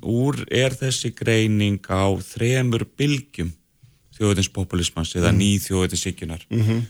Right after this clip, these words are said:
Speaker 1: Nýþjóðernishyggjan sem hugtak þá, m-, m-, nota til þess að ná utanum <clears throat> þessi tvö hinn hugtök, sko, popúlisma og þjóðernishyggju, vísa til þess að þessi þjóðernishyggja eftir stríðsárana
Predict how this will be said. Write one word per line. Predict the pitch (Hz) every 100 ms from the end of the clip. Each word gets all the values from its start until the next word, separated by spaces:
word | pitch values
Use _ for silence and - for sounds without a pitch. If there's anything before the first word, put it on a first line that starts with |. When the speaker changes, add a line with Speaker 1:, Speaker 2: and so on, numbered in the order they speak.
| -
Speaker 1:
Nýþjóðernishyggjan | 107 113 113 113 117 107 107 113 110 - 110 107
sem | - 92
hugtak | 95 107 117 - 123 -
þá, | 120 123 131
m-, | 127 - 87 85 - -
m-, | 85
nota | 101 113 -
til | 101 110
þess |
að | 104 95
ná | 95 104 127 120 -
utanum | 107 143 147 151 143 139 127 _ _ _ - -
<clears throat> | - - - - - - 123
þessi | 120 123 113
tvö | - 139 151 -
hinn | - 117 147
hugtök, | 143 151 156 160 156
sko, | - 165 160
popúlisma | 160 131 - 120 - 123
og | 120
þjóðernishyggju, | 123 123 - - - 110 - _ - - - _ -
vísa | 127 127 135 123
til | 117
þess | 120 117 -
að | 107
þessi | 113 - 90
þjóðernishyggja | 117 110 107 104 110 - 98
eftir | 101 - 110
stríðsárana | - - 107 - 101 104 104 107